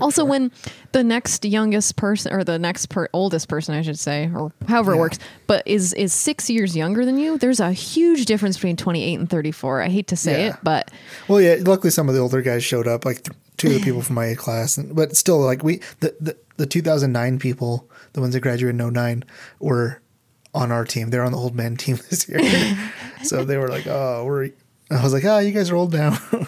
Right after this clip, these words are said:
Speaker 1: But
Speaker 2: But
Speaker 1: still, oh, wow, yeah. But still, man, twenty-eight, like,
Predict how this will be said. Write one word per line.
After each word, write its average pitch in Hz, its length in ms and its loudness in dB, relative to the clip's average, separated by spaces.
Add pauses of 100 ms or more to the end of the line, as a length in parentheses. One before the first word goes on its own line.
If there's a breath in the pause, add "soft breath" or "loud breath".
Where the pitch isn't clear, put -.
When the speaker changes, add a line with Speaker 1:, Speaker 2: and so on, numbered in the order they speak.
(120)
Speaker 1:
But 247 800 0
Speaker 2:
But - 160 0
Speaker 1:
still, 359 200 -4 (100)
oh, 208 220 0
wow, 180 260 0
yeah. 180 260 -2 (180 loud breath)
But 269 120 0
still, 302 300 0
man, 226 340 2
twenty-eight, 240 640 0
like, 202 340 -4